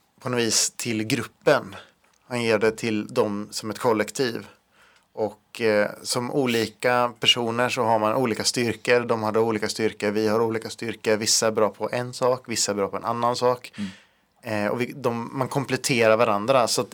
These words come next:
Speaker 1: i uppgift, den uppgiften så kompletterar vi varandra.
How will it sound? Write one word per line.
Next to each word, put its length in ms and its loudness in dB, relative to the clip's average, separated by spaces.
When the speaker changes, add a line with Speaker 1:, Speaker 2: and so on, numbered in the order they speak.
Speaker 1:
i 160 -2
uppgift, 580 -6
den 220 2
uppgiften 600 -2
så 300 -6
kompletterar 640 0
vi 80 4
varandra. 480 0